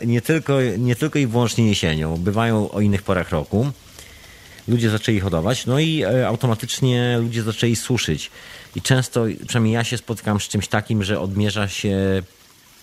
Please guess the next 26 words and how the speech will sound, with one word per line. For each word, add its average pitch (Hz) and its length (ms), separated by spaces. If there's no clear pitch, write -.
ilość 110 240
substancji 101 520
na 98 80
gramy, 87 340
czyli 87 160
na 85 60
przykład, 87 560
no 92 80
nie 90 120
wiem, 76 180
trzy - 260
gramy 85 520
grzybów 76 600
albo 82 380
siedem 85 400
gramów. 80 640
E, 87 180
one 123 140
już 127 100
są 131 80
wysuszone, 113 520
to 95 80
już 92 120
jest 92 160
taki - 220
proszek 110 440